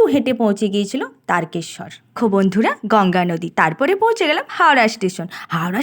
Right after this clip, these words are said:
স্টেশনে কত ভক্ত, সবাইকে দেখে আমি পুরো অবাক হয়ে গেলাম, কারণ এটা তো আমাদের প্রথমবার ছিল। সত্যি কত যে বাবার ভক্ত। তারপরে পৌঁছে গেলাম শেওড়াফুলির বাজারে। বাজারে আরও ভক্তের মেলা লেগে গেছে। শেষে নিমাই ঘাটে পৌঁছে গেলাম, এখানেও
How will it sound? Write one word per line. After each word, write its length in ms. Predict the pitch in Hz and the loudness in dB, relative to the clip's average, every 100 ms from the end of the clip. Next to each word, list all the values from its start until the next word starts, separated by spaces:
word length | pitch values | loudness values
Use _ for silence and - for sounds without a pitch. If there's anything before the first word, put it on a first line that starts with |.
| 269 | -2
স্টেশনে 360 | 440 453 571 - | -2 0 -2 0
কত 180 | 226 226 440 262 | -2 0 0 2
ভক্ত, 260 | 269 262 381 277 208 | 2 2 0 0 0
সবাইকে 340 | 185 277 539 508 | 0 0 0 0
দেখে 200 | 571 508 605 - - | 0 0 -2 -6 -2
আমি 120 | 453 587 | 0 2
পুরো 160 | 587 640 320 | 4 6 6
অবাক 220 | 254 330 381 | 6 6 4
হয়ে 140 | 330 240 | 2 2
গেলাম, 200 | 190 180 180 | 0 0 -2
কারণ 180 | 180 285 269 | -2 0 0
এটা 120 | 262 339 | 0 2
তো 40 | 415 | 2
আমাদের 220 | 370 494 480 | 2 0 2
প্রথমবার 440 | 466 480 539 494 466 | 0 0 0 0 2
ছিল। 140 | 392 370 381 - - - - - | 2 2 0 -6 -12 -12 -12 -2
সত্যি 380 | 220 226 - 320 - | 0 0 -2 -2 0
কত 160 | 196 190 302 | 0 0 0
যে 60 | 392 262 | 2 2
বাবার 220 | 214 302 285 | 2 0 -2
ভক্ত। 200 | 349 359 247 | -4 -2 0
তারপরে 320 | 190 285 330 554 320 | 0 0 0 0 0
পৌঁছে 240 | 254 262 | 0 0
গেলাম 160 | 254 349 - | 0 -2 0
শেওড়াফুলির 560 | 240 202 220 285 381 466 | 2 2 0 -2 -4 0
বাজারে। 340 | 202 160 165 156 - - - | -2 0 -2 -4 -12 -20 -12
বাজারে 360 | 185 180 349 508 523 - | -10 -2 0 2 2 2
আরও 140 | 330 - | 0 0
ভক্তের 360 | 240 226 - 440 233 | -2 -4 -2 4 4
মেলা 220 | 214 247 302 | 6 4 4
লেগে 160 | 254 233 202 | 4 2 0
গেছে। 200 | 185 - _ | -2 -6 _
শেষে 300 | 415 415 294 370 - - 240 | 0 2 0 -2 -4 0 2
নিমাই 260 | 254 285 285 | 4 4 2
ঘাটে 200 | 302 381 554 - | 2 0 -2 2
পৌঁছে 260 | 254 226 208 | 2 4 2
গেলাম, 220 | 170 156 156 - - | 2 2 -2 -6 -4
এখানেও 340 | 147 226 277 | 0 2 2